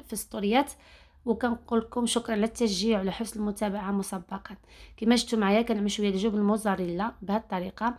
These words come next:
غنغطيها اول مره بالبابي الالومنيوم باش ما كيتحرقناش يديك الجبن، وملي كندخلوها الفران كنخليوها تقريبا واحد نصف ساعه، عاد كنزولوا لها الورق الالومنيوم واحد خمسة دقائق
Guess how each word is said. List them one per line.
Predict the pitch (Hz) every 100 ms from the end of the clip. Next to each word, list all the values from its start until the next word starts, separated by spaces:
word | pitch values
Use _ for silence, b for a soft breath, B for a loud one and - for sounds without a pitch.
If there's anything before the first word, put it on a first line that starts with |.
| B B 220
غنغطيها | 214 247 254 226 214
اول | 220 214 196
مره | 202 196 190 185 262
بالبابي | 185 190 196 185 254 247 247
الالومنيوم | 302 226 202 185 175 196 226 196
باش | 233 240 220
ما |
كيتحرقناش | 214 202 - 190 196 240 277
يديك | 220 196 196
الجبن، | 180 254 302 - B B B
وملي | 208 247
كندخلوها | 277 277 233 233 233 220
الفران | 208 208 208 285
كنخليوها | 269 226 226 214 208 214 262 - B -
تقريبا | 220 - 247 226 214
واحد | 208 202 262
نصف | -
ساعه، | - - 190 196 294 - b b -
عاد | 196 311 -
كنزولوا | 262 240 202 214 202 202
لها | 247 277
الورق | 214 214 247 247
الالومنيوم | 233 226 202 196 190 208 202
واحد | -
خمسة | - 196 240
دقائق | - - 202 247